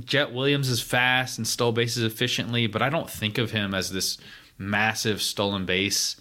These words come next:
leader. Like, I wouldn't put him in the same tier as some of the players we've already talked about.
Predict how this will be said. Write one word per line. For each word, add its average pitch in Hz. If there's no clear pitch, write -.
leader. 107
Like, 107
I 110
wouldn't 120
put -
him 107
in 101
the 92
same 98
tier 98
as 92
some 101
of 98
the 87
players 98
we've 90
already 92
talked 90
about. 104